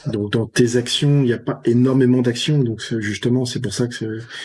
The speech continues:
ça reste dans du réaliste. Euh, planifier, euh, des créneaux, euh, cet été, ouvrir avec, euh, trois épisodes d'avance, euh, rajouter une colonne dans ton,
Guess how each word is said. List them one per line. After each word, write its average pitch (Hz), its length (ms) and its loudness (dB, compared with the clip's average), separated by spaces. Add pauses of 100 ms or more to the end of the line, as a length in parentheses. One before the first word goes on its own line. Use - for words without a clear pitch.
(480)
ça 104 200 -4
reste 101 260 -6
dans 104 100 2
du 92 160 -6
réaliste. 113 600 0 (560)
Euh, 107 600 -2
planifier, 120 580 0
euh, 107 120 0
des 101 100 0
créneaux, 110 480 -2
euh, 98 160 -4 (340)
cet - 260 -2
été, 139 680 4
ouvrir 120 480 4
avec, 104 340 -2
euh, 101 100 2
trois 104 240 -2
épisodes 101 360 0
d'avance, 135 800 0
euh, 104 200 0
rajouter 110 440 -2
une 110 100 -4
colonne 113 300 0
dans 101 160 -4
ton, 107 420 -10